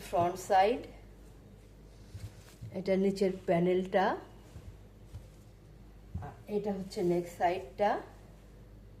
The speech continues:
দেখতেই যেন ভালো লাগে ড্রেসগুলা, অনেক দারুণ। আর এটা হবে হাতার কাজটা, দেখেন কত স্ট্যান্ডার্ড এগুলা,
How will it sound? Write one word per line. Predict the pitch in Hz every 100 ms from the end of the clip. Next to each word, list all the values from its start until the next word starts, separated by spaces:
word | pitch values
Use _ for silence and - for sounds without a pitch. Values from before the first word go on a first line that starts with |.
| - - - - - - - - - - - - - - - - 180
দেখতেই | 202 202 233 233
যেন | 208 190 180
ভালো | 180 175
লাগে | 170 170 294 - - 170
ড্রেসগুলা, | 170 180 185 175 170 208 - - - - - - - - - - 185
অনেক | 185 196 185 175
দারুণ। | 185 202 349 - - - - - -
আর | 170 - 208
এটা | 214 226
হবে | 208 185 185
হাতার | 165 - 170 180
কাজটা, | 180 - 220 - - - - - - - - - - - -
দেখেন | - 196 202 -
কত | - - 196 -
স্ট্যান্ডার্ড | - 202 190 190 196
এগুলা, | 190 190